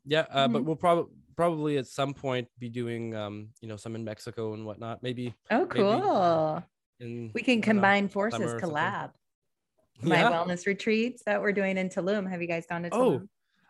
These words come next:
Speaker 1: Oh, well, we, we've been to Tulum. It's, it's
Speaker 2: Yeah.
Speaker 1: amazing.
Speaker 2: It's beautiful. They
Speaker 1: It's,
Speaker 2: have
Speaker 1: it
Speaker 2: a, we
Speaker 1: has
Speaker 2: have a
Speaker 1: a,
Speaker 2: great
Speaker 1: yeah.
Speaker 2: event center. We could all
Speaker 1: Really?
Speaker 2: get cleared for our highest good,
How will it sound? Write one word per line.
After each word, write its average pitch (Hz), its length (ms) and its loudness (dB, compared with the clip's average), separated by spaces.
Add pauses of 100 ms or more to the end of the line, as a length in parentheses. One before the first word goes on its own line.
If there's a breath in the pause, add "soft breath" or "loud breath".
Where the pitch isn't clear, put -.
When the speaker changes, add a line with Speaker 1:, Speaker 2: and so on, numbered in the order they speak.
(300)
Speaker 1:
Oh, 180 160 6
well, 160 160 6
we, 170 180 2
we've 151 280 -2
been 156 160 -2
to 156 80 -4
Tulum. 110 440 -6 (100)
It's, 123 220 -6
it's - 60 -10
Speaker 2:
Yeah. 185 340 2
Speaker 1:
amazing. 113 520 -6 (200)
Speaker 2:
It's 180 180 -8
beautiful. 175 760 -4
They 135 80 -2
Speaker 1:
It's, 196 120 2
Speaker 2:
have 202 180 6
Speaker 1:
it 190 180 8
Speaker 2:
a, - 40 4
we 202 80 6
Speaker 1:
has 196 100 4
Speaker 2:
have - 80 0
a 180 40 0
Speaker 1:
a, - 20 0
Speaker 2:
great 175 240 2
Speaker 1:
yeah. 180 120 2
Speaker 2:
event 165 260 0
center. 147 400 -2
We 156 120 -4
could 160 180 -4
all 165 300 2
Speaker 1:
Really? 151 420 2 (300 loud breath)
Speaker 2:
get - 100 -18 (140 loud breath)
cleared 262 400 6
for 240 100 2
our 208 140 6
highest 240 480 2
good, 247 100 -2